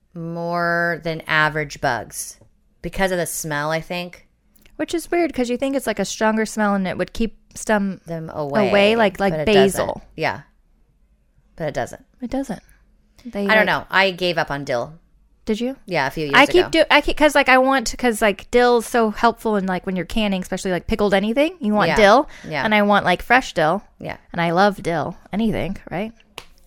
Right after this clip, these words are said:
Speaker 1: What about
Speaker 2: Like
Speaker 1: just keeping it in your house?
Speaker 2: Yeah,
Speaker 1: I thought about that.
Speaker 2: I get, I, there's a lot of things I should probably just keep in my house, and I
Speaker 1: Yeah.
Speaker 2: don't. I have, like, but, like, ugh, okay, like, fucking our, my husband's just finishing, like, the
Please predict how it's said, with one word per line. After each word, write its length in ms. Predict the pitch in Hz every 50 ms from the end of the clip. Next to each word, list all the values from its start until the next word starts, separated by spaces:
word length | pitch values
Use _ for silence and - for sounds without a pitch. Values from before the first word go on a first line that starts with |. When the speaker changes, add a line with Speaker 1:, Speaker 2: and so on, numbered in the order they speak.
| _ _
Speaker 1:
What 80 | - 247
about 20 | 277
Speaker 2:
Like 60 | 285 285
Speaker 1:
just 120 | 262 -
keeping 220 | - 269 226 254 233
it 40 | 196
in 40 | 175
your 80 | 160 151
house? 560 | 156 151 135 101 82 - - - - - - _ _ _ _ _ _ _ _ _ _ _ _ _ _ -
Speaker 2:
Yeah, 140 | - 302 320
Speaker 1:
I 40 | 320
thought 220 | 311 311 311 302
about 160 | 294 285 269 247
that. 220 | 262 - - - - - - - - - 302
Speaker 2:
I 140 | 302 294
get, 200 | 269 - 262 -
I, 120 | - 254 285
there's 200 | 277 330 339 -
a 60 | 359
lot 200 | 311 262 240 240
of 60 | 233 226
things 200 | 233 214 214 208
I 60 | 208
should 160 | 196 - 196
probably 220 | - 208 196 190 185
just 180 | 160 180 -
keep 200 | - 196 175 -
in 80 | 175 156
my 100 | 156 127
house, 380 | 170 175 113 98 - - - -
and 120 | 190 180 175
I 40 | 170
Speaker 1:
Yeah. 100 | 151 123
Speaker 2:
don't. 300 | 156 143 147 156 - - - - - - - - _ _ _ _ _ _ _ _ _ _ -
I 120 | - 214 220
have, 400 | 214 226 226 214 208 202 - -
like, 200 | - 202 196 -
but, 160 | - 240 -
like, 220 | - 240 226 202 - -
ugh, 180 | 233 233 196 - - - - - - - -
okay, 300 | 208 180 127 87 - - - - -
like, 160 | 196 175 -
fucking 720 | - - 247 233 240 247 226 220 220 214 208 202 220 - - -
our, 180 | 190 190 190 175 185 - _ _ _ - - - - _ _ _ _ _ _ _ _ _ _ _ _ _ _ _ _ _
my 100 | - 208
husband's 440 | 226 220 233 226 - 240 226 220 -
just 240 | - 214 208 - -
finishing, 580 | - 214 214 214 - - 226 220 220 214 220 214
like, 200 | 214 202 190 -
the 280 | 185 180 175 165 160